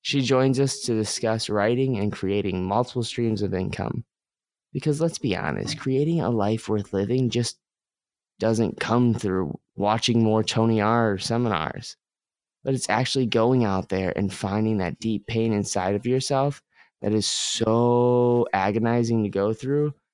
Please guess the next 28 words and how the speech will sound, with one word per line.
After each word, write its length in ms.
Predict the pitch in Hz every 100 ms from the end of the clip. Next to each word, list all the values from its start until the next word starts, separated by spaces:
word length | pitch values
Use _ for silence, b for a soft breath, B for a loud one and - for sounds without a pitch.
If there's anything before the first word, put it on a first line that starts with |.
| _ _
that 80 | 98
you 120 | 107
just 280 | 110 113 -
need 200 | 110 107
to 100 | 101
let 200 | 95 85
it 100 | 69
out. 260 | 65 71 - _
And 180 | 101 107
today, 460 | - 104 104 113 117 _ _ _
we're 120 | - 104
going 200 | 107 104
to 100 | 98
learn 380 | 95 92 92 -
and 140 | 104
prompt 380 | 95 110 104 -
ourselves 640 | 76 90 76 69 64 -
with 100 | 101 -
that 180 | -
quality 520 | - - 92 101 117 120
question 500 | - 113 110 120 117
to 120 | -
initiate 540 | 95 95 95 107 98
the 80 | -
story 400 | 95 - 92 87
you 260 | 80 78 82
wanna 260 | 80 78
tell. 340 | - - 50